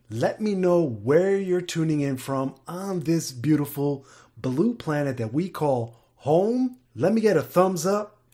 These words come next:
show me some love, like and follow my page, subscribe to my channel, drop me a hell yeah, <laughs> drop it in the comments,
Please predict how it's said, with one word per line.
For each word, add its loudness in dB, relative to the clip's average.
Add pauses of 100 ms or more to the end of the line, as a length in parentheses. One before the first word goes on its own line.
show 4
me 0
some -4
love, 2 (140)
like 2
and -4
follow 0
my -2
page, -2
subscribe -4
to -4
my -4 (120)
channel, -2 (560)
drop 2
me 0
a -2
hell 4
yeah, 4 (200)
<laughs> -8
drop -2
it 2
in 0
the -2
comments, -2